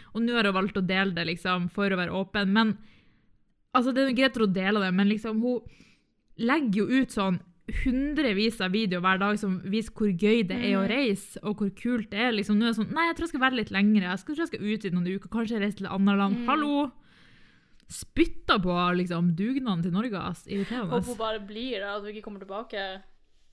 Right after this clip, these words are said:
Speaker 2: Egentlig.
Speaker 1: <laughs> Ja.
Speaker 2: Sånn før det er over, i hvert fall. Fordi at, ja,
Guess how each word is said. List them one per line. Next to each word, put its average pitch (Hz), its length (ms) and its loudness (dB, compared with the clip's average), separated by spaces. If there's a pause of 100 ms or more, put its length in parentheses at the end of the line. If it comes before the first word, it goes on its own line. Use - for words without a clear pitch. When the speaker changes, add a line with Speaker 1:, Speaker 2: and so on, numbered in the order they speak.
(560)
Speaker 2:
Egentlig. 226 480 2 (240)
Speaker 1:
<laughs> - 100 -6
Ja. 196 220 4 (200)
Speaker 2:
Sånn 220 200 -6
før 220 240 0
det 202 80 -2
er 190 60 -2
over, 220 220 -2
i 190 80 -6
hvert 185 140 -8
fall. 196 300 -6
Fordi 214 160 -6
at, 202 220 -4 (600)
ja, 208 120 -4